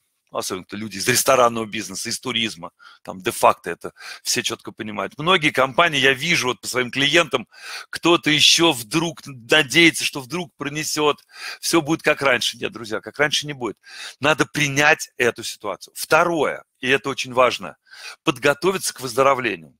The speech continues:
Ну, это же вирус, в том числе экономический. Нам нужно подготовиться к, э,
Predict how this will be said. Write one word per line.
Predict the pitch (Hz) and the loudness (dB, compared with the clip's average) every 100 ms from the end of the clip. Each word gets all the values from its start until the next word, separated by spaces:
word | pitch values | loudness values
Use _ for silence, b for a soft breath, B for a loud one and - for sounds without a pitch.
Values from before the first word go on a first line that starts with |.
| _ | _
Ну, | 196 202 | -4 -4
это | 175 | 0
же | 160 | 0
вирус, | 185 247 202 131 - - B B B | 4 6 6 2 -4 -12 B B B
в | - | -2
том | 175 131 | 0 0
числе | - 147 | 2 0
экономический. | 131 151 151 135 - - - B B - | 0 0 0 -2 -6 -8 -12 B B -2
Нам | 123 120 | -2 0
нужно | 139 151 196 | -4 -6 -6
подготовиться | 170 123 127 - 120 107 - 113 | -6 2 2 2 -4 -6 -8 -12
к, | - | -4
э, | 127 127 - 123 110 110 113 82 85 | -2 -2 -2 2 4 4 4 0 -4